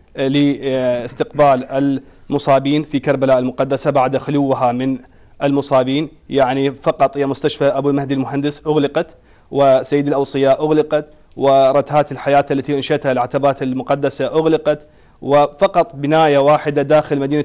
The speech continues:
الإمام الحسين الطبية هي من يتواجد بها المصابين بجائحة كورونا، هم ما يبلغ عددهم خمسة وخمسين مصاب،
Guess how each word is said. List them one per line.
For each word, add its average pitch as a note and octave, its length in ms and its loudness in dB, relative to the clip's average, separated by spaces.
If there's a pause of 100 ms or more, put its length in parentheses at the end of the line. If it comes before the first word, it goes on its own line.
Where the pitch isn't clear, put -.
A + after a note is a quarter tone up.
الإمام C#3+ 220 0
الحسين C#3+ 340 -4
الطبية C#3 560 -4 (300)
هي D3 180 2
من D3 100 2
يتواجد C#3 540 0
بها C3+ 360 -2
المصابين C#3+ 720 0 (380)
بجائحة C#3 520 0
كورونا، D3+ 640 0
هم C#3 160 -4
ما D3 100 2
يبلغ C#3+ 320 2
عددهم C#3 460 -4
خمسة - 380 -4
وخمسين C#3 580 -4 (260)
مصاب، C#3+ 520 2